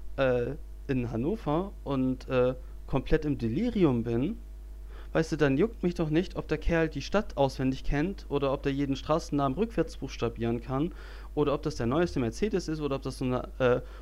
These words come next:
Opel Corsa-Karre ist, womit ich, Hauptsache, ich komme sicher von A nach B. Das muss nicht der neueste Mercedes sein und dafür zahle ich dann eben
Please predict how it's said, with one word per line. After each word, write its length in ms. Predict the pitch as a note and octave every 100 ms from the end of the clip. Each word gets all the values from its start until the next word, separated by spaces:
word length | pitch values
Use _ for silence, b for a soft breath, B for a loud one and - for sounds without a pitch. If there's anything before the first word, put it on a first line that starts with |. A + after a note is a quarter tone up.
| -
Opel 240 | D4 C#3 B2
Corsa-Karre 800 | - F#3+ F3+ C3+ - B2+ B2
ist, 340 | B2 D3 - - B B -
womit 260 | C#3+ C#3 D3+
ich, 120 | D3+ - - - -
Hauptsache, 460 | - D#3 - D#3 D#3
ich 100 | D3
komme 140 | D3
sicher 220 | C#3+ D#3
von 140 | D3 C#3+
A 120 | C3
nach 140 | C3
B. 240 | - G2 G2 -
Das 120 | - -
muss 140 | C4
nicht 140 | E3+
der 80 | B2+
neueste 340 | A#2 A2+ - B2+
Mercedes 680 | C3 D3 - - - D#3
sein 220 | A#2 C3 D#3+ B B -
und 120 | C#3
dafür 200 | B2 B2
zahle 200 | - A2+
ich 60 | B2
dann 160 | C3
eben 380 | - C3 C3+ F3+